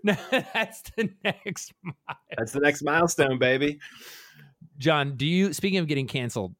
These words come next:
Speaker 2: Yeah.
Speaker 1: I got a, I got a question. I, I just, I know this is a safe space. I wanna ask you if what I'm about to s-, to, uh, say could get me canceled.
Speaker 2: Sure.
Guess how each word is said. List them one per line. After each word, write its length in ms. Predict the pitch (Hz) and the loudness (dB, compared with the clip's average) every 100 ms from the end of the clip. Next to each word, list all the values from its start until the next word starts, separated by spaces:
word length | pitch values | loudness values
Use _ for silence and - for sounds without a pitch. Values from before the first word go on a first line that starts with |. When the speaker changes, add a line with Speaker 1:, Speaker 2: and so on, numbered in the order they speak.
| _ _ | _ _
Speaker 2:
Yeah. 120 | 160 | 2
Speaker 1:
I 60 | 135 | 2
got 140 | 131 | 2
a, 120 | 117 - | 0 -2
I 100 | 123 | -2
got 120 | 131 | -2
a 60 | 117 | -2
question. 500 | 117 104 101 95 - | -2 -2 -4 -6 -4
I, 220 | 117 120 - | -4 -4 -4
I 200 | 113 113 | -4 -2
just, 280 | 123 117 - | -2 -4 -6
I 140 | 117 127 | -4 2
know 160 | 131 | 4
this 240 | 131 120 123 | 2 2 -2
is 80 | 117 | -2
a 100 | 110 | -2
safe 360 | - 123 127 | -2 -2 -2
space. 720 | - - 101 95 - - - - _ _ - | -4 -4 -4 -4 -6 -10 -12 -16 _ _ -4
I 60 | |
wanna 200 | 110 120 92 | -2 -2 -2
ask 440 | 113 113 120 - | -4 -4 -4 -4
you 240 | 104 98 - | -2 -2 -4
if 240 | 104 - - 117 | -6 -8 -12 -4
what 160 | 113 | -2
I'm 140 | 107 104 | 0 -2
about 320 | 101 101 - | -2 -4 -6
to 80 | 110 | -10
s-, 160 | - _ 82 - | -10 _ -20 -6
to, 280 | 120 104 95 | -2 0 0
uh, 240 | 90 92 | -2 -4
say 480 | - 113 92 82 71 - | -4 -4 -4 -6 -10 -10
could 180 | 117 98 | -8 -6
get 140 | 85 | -8
me 120 | 82 78 | -10 -12
canceled. 380 | - 62 - - _ | -14 -14 -18 -18 _
Speaker 2:
Sure. 260 | - 147 | -4 -4